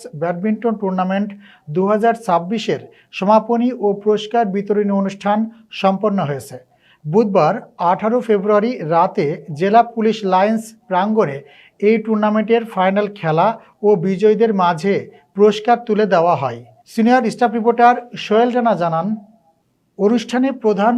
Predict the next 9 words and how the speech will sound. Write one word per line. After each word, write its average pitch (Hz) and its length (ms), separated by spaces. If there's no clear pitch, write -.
অতিথি 214 380
হিসেবে 226 340
থেকে 202 280
বিজয়ীদের 208 560
হাতে 202 300
ট্রফি 196 360
তুলে 202 260
দেন 151 200
লক্ষ্মীপুরের 220 680